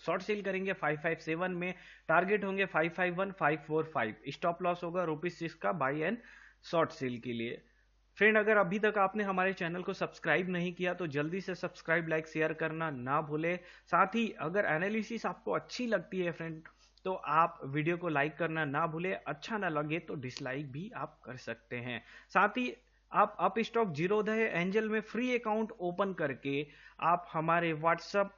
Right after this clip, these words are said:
ब्रॉडकास्ट ग्रुप से फ्री में जुड़ सकते हैं। आपको अकाउंट ओपन करना है, रेफरल लिंक से न्यू अकाउंट ओपन करना है। फ्रेंड, रेफरल लिंक वीडियो के डिस्क्रिप्शन, वीडियो के कमेंट्स में मिलेगा। Already अगर ये अकाउंट आपके पास है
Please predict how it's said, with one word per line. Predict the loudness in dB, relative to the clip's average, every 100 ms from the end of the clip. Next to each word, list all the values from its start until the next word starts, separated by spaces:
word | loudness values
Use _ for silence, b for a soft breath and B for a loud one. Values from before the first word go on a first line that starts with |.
| -12
ब्रॉडकास्ट | 0 2 2 0 -2 -2
ग्रुप | -4 -4 -4
से | -6 -6
फ्री | -4 -2 0
में | 0
जुड़ | 0 -4
सकते | -2 -6 -4 -4
हैं। | -2 -2 -4 B B
आपको | 0 0 4
अकाउंट | 2 4 0 2
ओपन | 2 0 0
करना | 0 0 2 0
है, | 2 2
रेफरल | 0 -2 0 0 0
लिंक | 2 2 0 -2
से | 0 0 0 B B B -2
न्यू | 2 4
अकाउंट | 2 2 -2 -2
ओपन | -2 -2
करना | -2 -2 0
है। | 0 0
फ्रेंड, | -2 -2 -2
रेफरल | -4 0 2 2
लिंक | 0 -2
वीडियो | 0 0 0
के | 0
डिस्क्रिप्शन, | -2 -2 -4 -4 -2 -2
वीडियो | -2 0 -2
के | -2
कमेंट्स | -2 -2 -2 -4 -8
में | -6
मिलेगा। | -4 -4 -2 -2 B B B 2
Already | 4 2 2
अगर | 2 2 -2
ये | 0 0
अकाउंट | 2 0 0
आपके | -2 -4
पास | -4 2 2 4
है | 2